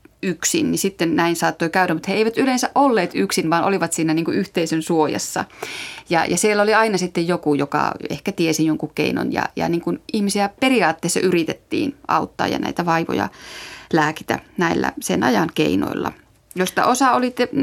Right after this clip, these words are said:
jollain tavalla toimivia ja, ja osa, osa ei ollut. Ja, ja sitten tietenkin mä itse näin, että, että se, että joku yrittää auttaa, niin se jo auttaa.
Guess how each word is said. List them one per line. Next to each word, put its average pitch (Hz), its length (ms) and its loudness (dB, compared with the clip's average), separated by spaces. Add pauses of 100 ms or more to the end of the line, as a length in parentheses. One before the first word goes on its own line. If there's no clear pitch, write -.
jollain 226 380 2
tavalla 220 260 2
toimivia 196 600 2
ja, 185 240 2
ja 185 180 0
osa, 170 320 0 (160)
osa 170 240 0
ei 170 260 2
ollut. 151 360 2
Ja, 147 280 2
ja 165 140 -2
sitten 196 260 -2
tietenkin 220 500 0 (300)
mä - 80 0
itse 220 220 0
näin, 208 400 2 (120)
että, 180 500 -2
että 185 200 -6
se, 214 140 2
että 202 160 -2
joku 208 240 2
yrittää 208 500 2
auttaa, 156 500 0
niin 185 100 -4
se 185 100 -2
jo 180 180 0
auttaa. - 560 -4